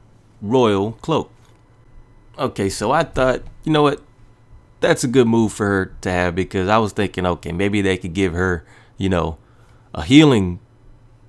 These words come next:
thing or a charge shot, but, you know, invincibility does sound like a good thing. However,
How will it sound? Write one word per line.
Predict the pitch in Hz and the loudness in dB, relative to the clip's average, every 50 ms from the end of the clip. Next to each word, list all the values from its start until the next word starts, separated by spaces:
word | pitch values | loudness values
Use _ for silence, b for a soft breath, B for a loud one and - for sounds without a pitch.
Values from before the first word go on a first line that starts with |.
| - - - | -20 -10 -4
thing | - 107 107 104 104 104 101 98 | -2 0 2 2 2 0 0 -2
or | - - 95 98 101 101 98 98 98 95 92 - - | -2 -2 0 2 2 4 4 4 2 2 0 -2 -4
a | - 92 92 92 92 92 90 87 | -6 -4 -4 -2 -2 -4 -4 -6
charge | - - 143 123 113 107 104 87 | -4 -4 -2 0 0 0 0 -2
shot, | - - - 95 85 82 80 - - - | -4 -4 -2 -2 -2 -2 -4 -6 -10 -6
but, | 101 95 92 85 - - - | -4 -4 -4 -4 -8 -10 -6
you | 123 | -4
know, | 123 127 120 | -2 -2 -2
invincibility | - 117 113 123 139 - - 104 107 110 107 101 104 104 101 101 - b b b b b b - - - | -2 -2 -2 -2 -2 -2 -2 -2 0 0 0 0 -2 -4 -4 -6 -8 b b b b b b -14 -6 -4
does | 104 107 107 104 95 | -2 0 0 -2 -4
sound | - - 98 95 98 95 98 95 92 - - | -4 -4 -2 0 0 0 -2 -4 -6 -8 -8
like | - 98 90 90 - | -6 -6 -6 -6 -6
a | 90 | -8
good | 82 104 107 104 95 - | -4 -2 -2 -2 -2 -2
thing. | - 101 101 98 95 95 | -4 -4 -2 -2 -4 -6
However, | - - - 120 117 98 - 110 117 107 87 78 78 76 - - - | -8 -4 0 2 2 2 4 2 2 2 2 -2 -8 -14 -16 -18 -20